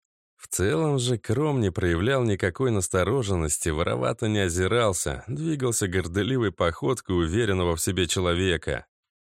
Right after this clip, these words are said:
Я, прежде чем устремиться вслед, убедился, что за ним не следовала группа прикрытия, а затем, сжимаясь в тени, часто перебежками двигался в метрах тридцати позади, ближе не рисковал подбираться.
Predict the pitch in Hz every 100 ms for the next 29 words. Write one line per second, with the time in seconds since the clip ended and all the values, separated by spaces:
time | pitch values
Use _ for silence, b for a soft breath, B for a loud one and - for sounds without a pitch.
0 | - 78 85 135 - 131 123 117 107 139
1 | 131 110 - 95 110 107 92 80 - 101
2 | 131 76 85 76 85 85 131 117 95 -
3 | 87 85 82 104 98 87 - 98 101 92
4 | 87 80 90 87 82 85 82 - 101 87
5 | - 71 58 - _ - 76 71 73 -
6 | 120 117 90 90 101 104 85 - - -
7 | 117 92 73 - 131 117 101 90 85 78
8 | 113 117 - 85 73 67 110 123 110 104
9 | 90 90 107 - 87 - 90 - 82 95
10 | - 80 80 78 92 80 - - 71 73
11 | 69 131 113 101 92 85 - 90 95 80
12 | 80 76 85 95 82 - 73 62